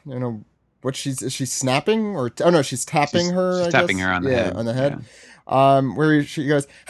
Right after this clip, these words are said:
Speaker 1: <laughs> "Sorry, big sis." <laughs> Her voice just goes completely, you know, normal after her laughing.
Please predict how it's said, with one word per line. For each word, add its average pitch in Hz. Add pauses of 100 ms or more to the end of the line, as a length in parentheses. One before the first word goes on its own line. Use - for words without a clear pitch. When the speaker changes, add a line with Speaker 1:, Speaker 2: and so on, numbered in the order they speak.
(140)
Speaker 1:
<laughs> 494
"Sorry, 185
big 117
sis." - (100)
<laughs> -
Her 202
voice 185
just 139
goes 120
completely, 98 (220)
you -
know, 78 (140)
normal 95
after 101
her 104
laughing. 92